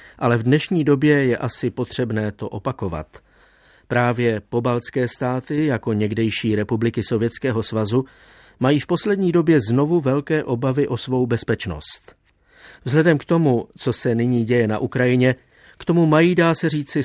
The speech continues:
srozumitelné důvody. Podobně jako na Ukrajině i v Pobaltí žije početná ruská menšina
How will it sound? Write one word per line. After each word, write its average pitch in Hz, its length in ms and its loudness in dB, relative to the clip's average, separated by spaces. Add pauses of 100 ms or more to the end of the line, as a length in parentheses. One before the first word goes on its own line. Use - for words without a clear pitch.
srozumitelné 123 800 0
důvody. 117 500 -2 (840)
Podobně 127 400 4
jako 117 200 2
na 113 120 0
Ukrajině 123 520 2
i 117 100 -4
v - 100 -10
Pobaltí 117 760 0 (300)
žije 120 220 4
početná 127 580 0
ruská 123 340 -2
menšina 123 580 0